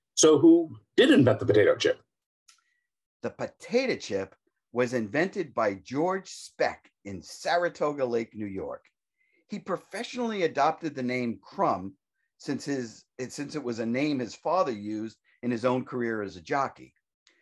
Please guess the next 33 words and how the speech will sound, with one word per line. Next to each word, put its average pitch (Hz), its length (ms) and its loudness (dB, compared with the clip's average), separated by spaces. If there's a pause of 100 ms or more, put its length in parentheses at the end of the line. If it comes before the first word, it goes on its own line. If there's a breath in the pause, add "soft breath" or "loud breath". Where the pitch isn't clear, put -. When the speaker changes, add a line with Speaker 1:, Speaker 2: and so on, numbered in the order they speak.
(360)
Speaker 2:
Crumb 202 580 -2
was 139 220 -2
the 120 140 -4
chef 180 500 -2
of 120 160 -2
the 107 120 -4
Moon 196 420 -2
Lake 156 320 0
Lodge 127 420 -2
Resort 120 540 -6
in 95 180 -12 (200)
eighteen 135 560 -8
fifty-three. 95 840 -10 (640)
One 180 320 0
dish 196 320 2
on 156 180 0
the 156 60 -2
menu 110 480 -4 (320)
was 107 180 -6
French - 440 -4
fried 165 400 0
potatoes 107 840 -8 (300)
called 113 360 2
Moon's 190 540 -2
Fried 147 480 0 (100)
Potatoes, 110 720 -6 (380)
which 120 240 -8
were 127 120 -4
prepared 185 540 -4
by 107 140 0
cutting 214 400 -4
potatoes 143 640 -2
lengthwise 110 800 -2